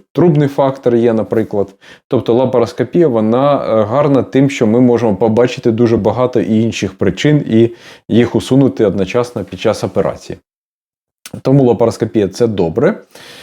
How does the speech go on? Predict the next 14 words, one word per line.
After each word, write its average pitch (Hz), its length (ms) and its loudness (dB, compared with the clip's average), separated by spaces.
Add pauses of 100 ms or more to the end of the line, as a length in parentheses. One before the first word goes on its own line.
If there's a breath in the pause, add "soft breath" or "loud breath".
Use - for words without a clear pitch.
(260 loud breath)
Але, 139 600 2 (120)
е, 113 40 0
це 139 180 -2
набагато 127 420 2
інвазивніше, 113 720 0
ніж 98 160 -2
гістероскопія. 160 840 0
Якщо 117 460 2
можна 113 420 0
те 117 180 0
й 107 40 2
саме, 104 400 -2
того 107 300 0
сього-, 117 300 0